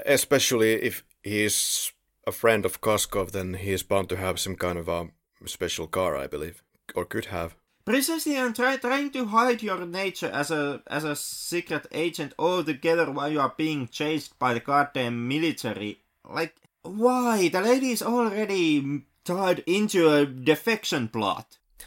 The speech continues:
Speaker 1: Yeah, and the way that these jokes don't r-, really work, it has nothing to do with Timothy Dalton. It, it has everything to do that some of them are just not too good.
Speaker 2: Yeah, D-, Dalton's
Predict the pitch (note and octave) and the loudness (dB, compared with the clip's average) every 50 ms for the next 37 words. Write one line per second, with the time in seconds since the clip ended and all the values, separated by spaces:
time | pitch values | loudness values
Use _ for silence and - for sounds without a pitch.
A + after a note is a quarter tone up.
0 | - - - - _ - C3 D3+ E3 F3 E3+ D3+ D#3 C#3+ - _ _ - A2 G2+ | -20 -20 -20 -14 _ 2 4 6 6 6 6 4 0 -4 -8 _ _ -4 -2 2
1 | G#2 A2+ A#2 A#2+ A#2 G#2+ G#2+ G2+ F#2+ - - - - _ _ - G2+ G2+ F#2+ - | 4 4 4 4 4 2 0 -2 -4 -6 -14 -20 -20 _ _ -2 -2 0 0 0
2 | - - - - - G#2 G2+ F#2+ - - - G2+ F#2 F2+ F#2 F#2 - F2 F2 F2 | -2 -4 -4 -2 -2 -2 -2 -2 -4 -4 -2 -2 -2 -2 -4 -8 -10 -12 -14 -14
3 | - - G2+ G#2 G2+ F#2+ F#2 F#2 F#2+ F#2+ F#2+ F#2+ - F2+ - - G2 F2+ - - | -12 -6 -2 0 0 0 0 2 2 2 0 0 -4 -8 -4 -4 -2 -2 -2 -2
4 | - G2 G#2 A2 A2 - - F#2 F2+ E2+ - E2+ E2 E2 E2 D#2+ D#2+ D#2+ - - | -4 -2 -2 -2 0 0 -2 -2 -4 -4 -6 -6 -4 -4 -4 -4 -6 -8 -10 -14
5 | - _ - - - - - G2+ G2+ G2+ F2 - F#2+ E2+ F#2+ F#2+ F2+ E2+ - F#2 | -20 _ -20 -20 -20 -10 -6 -4 -2 -2 -2 -2 0 0 0 0 0 -2 -4 -6
6 | F2 F2+ F2+ D#2 - E2+ F2+ - F#2 E2+ - - - F#2 F2+ F2 - F2 D#2+ - | -6 -6 -8 -8 -8 -8 -6 -6 -6 -6 -6 -6 -4 -4 -4 -4 -6 -8 -10 -10
7 | E2 E2+ F2 E2 E2 D#2 - - - - _ - - - - - - - - - | -8 -8 -6 -6 -6 -8 -8 -10 -10 -12 _ -20 -20 -20 -20 -20 -20 -20 -20 -20
8 | _ _ _ _ _ - - G2+ G2 F#2+ G2 F#2 - F#2 F#2 F2+ F2+ F2+ - - | _ _ _ _ _ -14 -8 -4 -4 -2 -2 -2 -4 -4 -4 -2 -4 -4 -4 -6
9 | F2+ - - F2+ F2 - - - E2 D#2+ - D#2+ D2 - - _ _ _ _ _ | -6 -6 -6 -6 -8 -8 -8 -8 -8 -8 -6 -8 -10 -10 -14 _ _ _ _ _
10 | _ - G#3+ G#3 G3+ B3+ A#3 E3 D3+ D3 E3+ F3+ A3 C4 B3 - G3 B3+ C#4+ D4+ | _ -10 -6 0 2 4 4 4 2 -2 -2 2 2 2 2 2 4 4 4 4
11 | D4 - D#4 C4 F#3+ - - | 4 0 -4 -4 -2 -4 -6